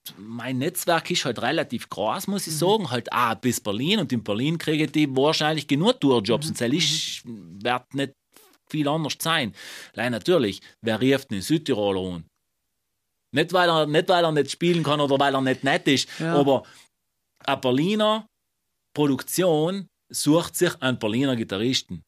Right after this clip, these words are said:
Speaker 1: weißt? Und, und die, und die, und die Geschichte in meinem Kopf drin hat mich natürlich halb so gesagt, „Boah, ich muss alles nehmen, was ich krieg,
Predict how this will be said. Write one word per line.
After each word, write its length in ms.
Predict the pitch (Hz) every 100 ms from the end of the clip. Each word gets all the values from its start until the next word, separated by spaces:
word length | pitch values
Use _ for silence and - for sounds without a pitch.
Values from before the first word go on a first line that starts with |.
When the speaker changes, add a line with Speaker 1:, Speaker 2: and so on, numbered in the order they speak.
| -
Speaker 1:
weißt? 200 | 92 -
Und, 160 | 135 139
und 220 | 123 -
die, 100 | 156
und 280 | 147 131 160
die, 160 | 160
und 200 | 135 -
die 500 | 156 165 180 170 - -
Geschichte 500 | - 175 165 - 151
in 80 |
meinem 240 | 139 147 156
Kopf 300 | 156 170 -
drin 260 | 165 156 127
hat 200 | 143 151
mich 140 | 170
natürlich 500 | 151 160 160 151 123
halb 240 | 135 151
so 80 | 147
gesagt, 260 | 131 151 104
„Boah, 180 | 147 143
ich 80 | 147
muss 160 | 135
alles 200 | 135 165
nehmen, 220 | 165 185
was 160 | 165 -
ich 80 | -
krieg, 380 | 156 175 160